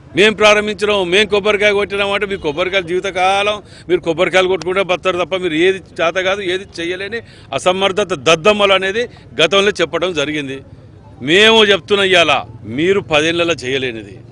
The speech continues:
నాలుగు నెలలలో రాజేందర్ రెడ్డి ఇక్కడ కూర్చొని గుర్తు చేసుకుని ఒక్కొక్క నిమిషం,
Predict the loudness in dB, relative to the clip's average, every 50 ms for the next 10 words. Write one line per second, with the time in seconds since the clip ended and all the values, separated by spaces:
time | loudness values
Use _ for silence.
0 | -14 -12 -8 -4 0 2 2 2 2 0 0 -2 0 0 0 0 -2 -2 -2 -2
1 | -2 -2 -4 -8 -14 -18 -18 -18 -10 -4 -2 0 0 0 0 -2 -2 0 0 0
2 | 0 0 -2 -2 -4 -4 -4 -6 -6 -8 -12 -12 -12 -8 -4 -4 -4 -4 -6 -8
3 | -8 -10 -10 -10 -10 -10 -12 -12 -10 -12 -12 -10 -8 -8 -6 -6 -8 -8 -6 -6
4 | -6 -6 -8